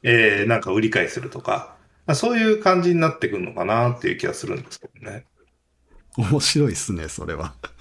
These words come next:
Speaker 2: <laughs> まあ、確かにそこまではなんか、そんなに遠くない未来にもうできそうな気もしなくはないですね。
Speaker 1: うん。
Speaker 2: で、はい。なんか、<laughs> そこが全部ソフトウェアになってて、リポジトリになってたら、めっちゃみんなフォークして、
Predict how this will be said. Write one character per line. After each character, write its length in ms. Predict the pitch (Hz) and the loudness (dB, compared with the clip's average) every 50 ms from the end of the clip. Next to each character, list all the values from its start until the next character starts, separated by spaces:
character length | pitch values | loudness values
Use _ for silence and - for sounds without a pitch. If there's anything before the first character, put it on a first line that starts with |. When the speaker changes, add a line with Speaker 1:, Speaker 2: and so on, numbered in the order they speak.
| - - - - 180 | -20 -20 -12 -10 -10
Speaker 2:
<laughs> 460 | 156 143 - - - - _ _ _ | -10 -10 -12 -20 -20 -20 _ _ _
ま 140 | - 156 170 | 0 2 2
あ、 40 | 160 | 4
確 200 | - 214 220 - | 4 4 2 4
か 100 | - 180 139 | 4 4 4
に 120 | 123 120 | 4 2
そ 480 | 117 - 151 151 151 151 151 156 160 147 - | 0 2 2 4 4 6 6 4 4 2 2
こ 140 | - 180 170 | 4 4 6
ま 180 | 170 175 175 | 6 6 6
で 100 | 156 147 | 6 4
は 160 | 131 113 110 117 | 4 4 2 2
な 120 | 131 139 | 2 2
ん 40 | 127 | 0
か、 200 | - 98 95 - | 0 -4 -6 -4
そ 140 | - - 175 | 2 4 4
ん 40 | 170 | 6
な 80 | 165 | 6
に 80 | 160 147 | 4 4
遠 200 | 151 165 170 151 | 4 2 2 4
く 80 | 175 175 | 4 4
な 100 | 170 151 | 4 4
い 40 | |
未 180 | 120 113 127 127 | 4 4 2 2
来 140 | 123 110 95 | 2 0 -2
に 80 | 98 | -2
も 160 | 104 110 101 92 | -2 -2 -2 -2
う 20 | |
で 100 | 104 110 | -4 -4
き 80 | - - | -2 0
そ 140 | - 139 | 0 2
う 40 | 113 | 2
な 220 | 95 78 69 60 - - - - - - - - - _ _ - | 0 -2 -6 -8 -10 -14 -16 -14 -16 -16 -18 -20 -20 _ _ -8
気 120 | - 110 | -4 -2
も 260 | 107 98 95 92 - - 127 110 101 | -2 0 -2 -4 -4 -2 -2 -2 -2
し 160 | 95 92 - 151 | -2 0 2 2
な 120 | 156 143 | 2 2
く 100 | 143 113 | 0 -2
は 100 | 92 90 | -2 -2
な 140 | 95 92 85 | -2 -2 -4
い 60 | 78 | -6
で 80 | - - | -8 -8
す 120 | - 82 | -8 -6
ね。 200 | 78 80 90 - - - _ _ _ - | -6 -8 -8 -10 -14 -20 _ _ _ -6
Speaker 1:
う 20 | 117 | -4
ん。 40 | 113 | -4
Speaker 2:
で、 300 | 101 95 92 92 95 92 | -2 -2 -4 -4 -6 -8
は 320 | - - 117 107 95 85 80 | -10 -6 -4 -4 -4 -4 -6
い。 120 | - - - - | -8 -12 -6 -2
な 100 | 135 139 | -2 -2
ん 20 | 135 | -2
か、 100 | 123 - - - - _ _ - _ - - | -4 -6 -6 -10 -14 _ _ -20 _ -20 -14
<laughs> 200 | - 160 165 143 | -10 -10 -10 -8
そ 160 | - - 147 | -4 -4 -2
こ 100 | 139 156 | 0 2
が 100 | 147 156 | 2 4
全 180 | 139 156 160 139 | 4 4 4 4
部 80 | 113 110 | 2 0
ソ 120 | - 117 | -4 -6
フ 100 | - - | -6 -2
ト 80 | - 147 | 0 0
ウ 40 | |
ェ 20 | 127 | 0
ア 40 | 104 | 0
に 60 | 104 | -2
な 80 | 101 | -4
っ 20 | - | -4
て 100 | - 98 | -6 -6
て、 120 | - 95 | -4 -2
リ 120 | 87 104 104 | -2 -2 0
ポ 120 | - 120 | 0 -2
ジ 100 | 120 113 | 0 0
ト 100 | 131 123 | 0 2
リ 80 | 120 117 | 2 2
に 60 | 117 | 2
な 80 | 120 | 0
っ 20 | 117 | 0
て 120 | - 110 | -2 -4
た 100 | 95 92 | -2 -2
ら、 120 | 85 85 - | -6 -6 -8
め 260 | - - - 107 120 120 | -10 -8 -4 -2 -2 -2
っ 40 | |
ち 160 | - - - 147 | 0 0 2 4
ゃ 20 | |
み 140 | 147 - 147 | 4 4 6
ん 80 | 143 131 | 4 4
な 140 | 139 135 135 | 4 2 0
フ 420 | - - 202 185 - - - 117 | -2 -6 -8 -8 -10 -8 -6 -8
ォ 20 | |
ー 40 | 107 | -6
ク 120 | - 98 98 | -6 -8 -8
し 120 | - - | -8 -6
て、 220 | - 87 85 78 | -6 -8 -10 -10